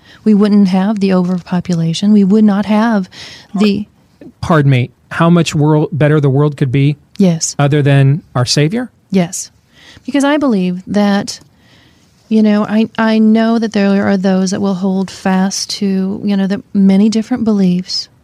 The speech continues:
Speaker 1: of course. But if you travel the world as much as I have, you'll understand that most of the religions are very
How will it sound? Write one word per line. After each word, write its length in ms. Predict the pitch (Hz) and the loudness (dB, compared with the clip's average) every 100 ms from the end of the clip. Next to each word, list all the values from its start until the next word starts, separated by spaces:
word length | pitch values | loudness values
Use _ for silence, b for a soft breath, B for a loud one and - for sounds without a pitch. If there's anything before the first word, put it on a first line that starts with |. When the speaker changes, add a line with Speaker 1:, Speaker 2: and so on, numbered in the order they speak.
| _ _ _ | _ _ _
Speaker 1:
of 140 | 185 | -10
course. 440 | - 180 180 185 - B B B B | -4 -4 -4 -8 -14 B B B B
But 220 | 240 233 240 | -2 -2 -4
if 180 | - 220 | -6 0
you 80 | 240 | 0
travel 400 | 214 220 214 202 | 0 0 0 0
the 100 | 190 | 0
world 220 | 190 190 | 2 2
as 100 | 190 | 2
much 220 | 190 190 | 2 2
as 100 | 202 | 0
I 160 | 196 190 | 0 0
have, 200 | 196 190 | 0 0
you'll 120 | 202 | 2
understand 560 | 202 208 - - 226 214 | 2 2 -2 -2 0 2
that 40 | |
most 340 | 202 208 214 226 | 2 2 2 0
of 40 | |
the 60 | 220 | 2
religions 500 | 202 190 190 202 208 | 4 2 2 0 2
are 220 | 208 208 | 2 2
very 380 | 202 226 240 | 2 2 0